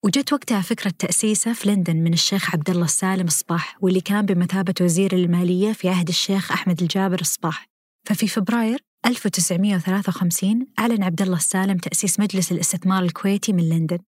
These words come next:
وتغير الاسم بعدها أكثر من مرة إلى ما وصل لاسمه الحالي بألف وتسعمية واثنين وثمانين،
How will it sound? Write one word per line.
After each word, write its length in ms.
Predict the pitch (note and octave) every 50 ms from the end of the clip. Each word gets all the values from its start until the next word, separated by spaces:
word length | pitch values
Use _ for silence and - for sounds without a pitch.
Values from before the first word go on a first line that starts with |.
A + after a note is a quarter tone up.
| _ _ _ -
وتغير 360 | G#3+ G#3+ B3+ C#4 D4+ D#4 C#4 A#3
الاسم 320 | A3+ A#3+ - - G#3 G3+
بعدها 380 | G3 G3+ G#3 F3 F#3 E3+ F#3+ F#3+
أكثر 220 | - - - F#3+
من 260 | E3 D#3+ E3 D#3+ D#3+
مرة 220 | D#3+ E3 D#3+ E3+ F3
إلى 280 | - G3+ A3+ B3+ A#3+
ما 200 | A3 G#3 G#3 G#3+
وصل 340 | A3 A#3+ A#3 - - A#3 A3+
لاسمه 400 | G#3 - F#3+ - - G3 F3+ D#3+
الحالي 500 | E3 E3+ - - G3+ G3+ G3+ G#3 G3+ G3+
بألف 320 | F3+ - F3+ F#3+ F3 -
وتسعمية 500 | F#3 E3 - - - E3+ D#3+ F3+ F#3 F3+
واثنين 240 | F3 E3+ - F3+ F3+
وثمانين، 500 | F3 E3+ - E3+ E3+ E3+ F3 G3+ B3+ D#4+